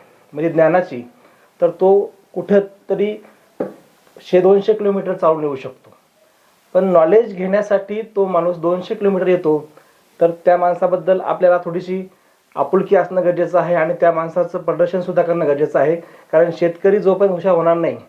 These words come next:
तोपर्यंत तो सुखी होणार नाही. यांच्या काय समस्या होत्या, यांना काय प्रॉब्लेम होत होता आणि यांनी इतक्या लांब का आले, त्याबद्दलचा हा छोटासा व्हिडिओ आहे. त्यामुळे व्हिडिओ शेवटपर्यंत बघा. चॅनल नवीन असाल तर चॅनल सबस्क्राईब करा.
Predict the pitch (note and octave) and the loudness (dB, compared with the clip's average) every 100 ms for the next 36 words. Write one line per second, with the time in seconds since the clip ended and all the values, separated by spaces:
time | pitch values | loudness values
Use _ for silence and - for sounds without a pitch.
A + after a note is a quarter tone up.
0 | _ _ _ _ _ D#3+ F3+ F3+ F#3 F#3+ | _ _ _ _ _ 0 2 2 0 0
1 | F#3 G3 G#3 G3+ - _ - E3+ F3 - | 0 0 0 -2 -16 _ -8 -6 -6 -10
2 | - G3 D#3+ D3+ C#3+ B2 A2 - _ _ | -2 2 2 2 0 -2 -8 -16 _ _
3 | _ _ _ D3 - D#3 E3+ E3+ F#3 F#3 | _ _ _ -6 -2 2 2 2 0 0
4 | F#3+ F3+ F3+ F3+ D#3+ D3+ D#3 D#3+ D#3+ E3+ | 2 2 4 2 0 -2 -2 0 0 0
5 | F3+ F3 F3+ F3+ F3+ _ _ _ C#3+ C#3+ | -2 -4 -6 -6 -8 _ _ _ -12 -4
6 | D3+ D#3 F3 E3 - F3+ F3 F3 F3+ D3 | 0 0 -2 -8 -2 0 0 0 0 0
7 | C#3+ - - _ E3+ D#3 E3+ F3+ F#3+ A3 | -4 -8 -18 _ -2 0 0 -2 -4 -4
8 | - G3 G3 F#3 C#3 B2+ A2+ G#2+ _ _ | -6 -2 -2 0 -2 -2 -8 -10 _ _
9 | - D3 D#3 E3 E3 E3 F#3 F#3 F3+ F3+ | -8 -4 -2 0 0 0 0 2 0 -2
10 | - - _ F3 G3 G#3 A3+ A3+ F3 C#3+ | -10 -20 _ 2 4 2 0 0 0 -4
11 | - _ _ E3 - F3 F3+ F3 - C#3+ | -8 _ _ -8 -4 -2 -2 -4 0 -2
12 | - B2 | -2 -12